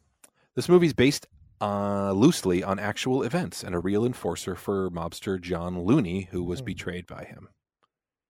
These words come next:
Speaker 1: I would not have guessed that. I would have guessed that this was completely the work of a, of a, of a writer,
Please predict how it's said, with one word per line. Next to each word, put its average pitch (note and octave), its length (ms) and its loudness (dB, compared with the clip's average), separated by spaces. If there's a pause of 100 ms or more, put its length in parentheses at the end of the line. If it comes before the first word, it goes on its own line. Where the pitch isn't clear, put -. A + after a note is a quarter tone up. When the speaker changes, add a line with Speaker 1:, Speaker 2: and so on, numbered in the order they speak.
(640)
Speaker 1:
I F#2 60 -2
would G2+ 120 4
not G#2+ 120 6
have F2+ 60 0
guessed F2 220 -4
that. D#2+ 200 -2
I F#2 40 2
would A2 120 6
have F#2+ 100 0
guessed G2 240 2
that F#2 120 -2
this - 180 -6
was F2+ 100 -8
completely G2+ 600 -2
the F2 160 -4
work E2+ 280 -2
of E2+ 140 -4
a, D#2+ 180 -4 (480)
of E2 100 -6
a, D#2 300 -4
of E2+ 180 -12
a F2 60 -4
writer, D#2+ 500 -2